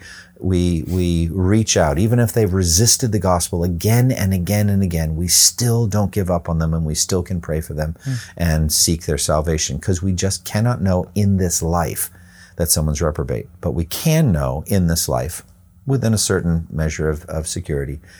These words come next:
Speaker 1: that another person is elect.
Speaker 2: Now, you talked a little bit about how the gospel comes to someone.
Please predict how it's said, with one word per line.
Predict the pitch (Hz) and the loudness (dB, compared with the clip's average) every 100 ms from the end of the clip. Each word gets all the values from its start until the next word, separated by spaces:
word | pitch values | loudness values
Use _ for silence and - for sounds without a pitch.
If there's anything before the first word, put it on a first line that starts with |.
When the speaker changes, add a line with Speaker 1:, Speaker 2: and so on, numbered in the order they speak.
| - - - | -20 -18 -4
Speaker 1:
that | 87 | -2
another | 73 76 71 | 0 -2 -2
person | - - 71 | -6 -6 -8
is | 78 | -10
elect. | - - - - - - - | -12 -14 -18 -20 -20 -20 -12
Speaker 2:
Now, | 131 | -6
you | 160 | -2
talked | 285 311 | 0 2
a | |
little | 175 151 | 2 2
bit | 135 | 2
about | 120 110 104 | 4 2 2
how | - - - 139 143 | -6 -2 4 6 6
the | 123 | 2
gospel | 113 101 - 90 | 0 0 -2 -6
comes | - 95 - | -6 -4 -4
to | - | -2
someone. | - 98 107 113 | -2 -2 0 -2